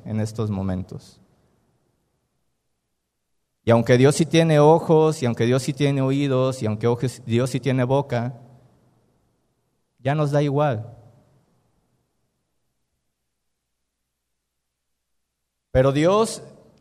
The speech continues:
es un Dios real, es un Dios verdadero, es un Dios que existe y es un Dios que podemos encontrar. Y realmente el día de hoy quiero,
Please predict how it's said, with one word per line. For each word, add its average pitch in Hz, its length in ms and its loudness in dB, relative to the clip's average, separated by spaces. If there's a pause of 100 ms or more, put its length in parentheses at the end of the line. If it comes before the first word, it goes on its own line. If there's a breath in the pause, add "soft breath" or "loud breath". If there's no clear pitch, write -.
es 135 180 -8
un 160 120 -2
Dios 147 280 -2
real, 147 460 -2 (720)
es 113 200 -8
un 131 120 -2
Dios 135 220 0
verdadero, 139 640 2
es 139 140 -6
un 143 100 -6
Dios 139 300 -4
que 143 100 -6
existe 220 800 -2 (460)
y 131 160 0
es 143 200 -2
un 160 120 -2
Dios 160 320 0
que 165 100 -4
podemos 117 440 -2
encontrar. 98 720 -4 (2250)
Y 139 140 2
realmente 196 1000 2 (920)
el 127 140 0
día 156 220 4
de 170 100 2
hoy 151 200 2
quiero, 151 800 -4